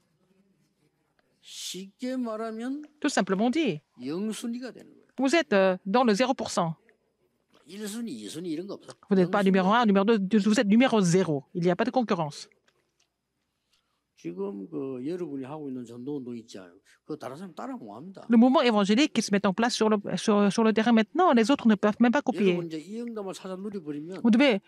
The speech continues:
Speaker 2: vraiment trouver
Speaker 1: 완전히
Speaker 2: ces
Speaker 1: 정의로워요.
Speaker 2: réponses pour de, vous allez devenir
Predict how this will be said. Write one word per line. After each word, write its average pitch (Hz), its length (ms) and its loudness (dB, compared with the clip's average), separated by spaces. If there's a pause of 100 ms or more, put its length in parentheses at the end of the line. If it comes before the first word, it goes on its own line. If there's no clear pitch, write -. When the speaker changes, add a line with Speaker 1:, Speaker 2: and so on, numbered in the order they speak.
(100)
Speaker 2:
vraiment 240 380 2
trouver 226 260 2
Speaker 1:
완전히 226 340 2
Speaker 2:
ces - 0 -
Speaker 1:
정의로워요. 135 480 -10
Speaker 2:
réponses 233 540 2
pour 208 200 0
de, 208 180 2
vous 196 160 2
allez 196 140 6
devenir 233 460 2